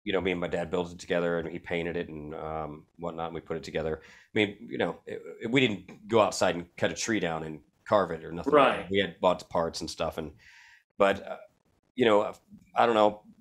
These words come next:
Speaker 1: shortly after I got out of high school, I ended up selling it to one of my students 'cause I got my first Super Strat. And, um, you know, I,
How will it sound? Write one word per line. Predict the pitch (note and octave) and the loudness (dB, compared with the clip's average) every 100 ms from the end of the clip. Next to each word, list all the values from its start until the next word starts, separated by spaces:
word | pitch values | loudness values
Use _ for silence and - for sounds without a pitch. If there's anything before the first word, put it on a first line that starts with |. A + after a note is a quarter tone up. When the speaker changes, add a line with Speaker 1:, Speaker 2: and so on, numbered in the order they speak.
| _ - | _ -4
Speaker 1:
shortly | - D#3 C3+ | 4 6 6
after | A2+ A#2 | 6 4
I | |
got | G#2 | 6
out | F#2+ F2 | 6 4
of | |
high | A2 | 2
school, | A2 - F#2 E2+ | 0 -2 -2 0
I | D#2+ - F#2+ | -2 -6 -6
ended | F#2+ | -6
up | E2 | -6
selling | - A2 G#2+ | -6 -4 -2
it | F2 | -6
to | E2 | -8
one | D#2+ | -10
of | |
my | D2+ | -10
students | - A#2+ G2 E2+ | -8 -6 -6 -8
'cause | - | -8
I | D#2 | -8
got | E2 | -6
my | D#2 | -8
first | - E2+ D#2+ - | -6 -8 -6 -8
Super | - G2+ F2 | -8 -8 -8
Strat. | E2 D#2+ F2 _ - - - _ _ _ - | -8 -6 -8 _ -20 -20 -20 _ _ _ -2
And, | F2+ F2 E2+ | 0 0 2
um, | F#2+ F#2 F2+ F2 F2 - _ _ _ | 4 6 6 4 0 -10 _ _ _
you | G2+ | 0
know, | |
I, | F#2+ | 2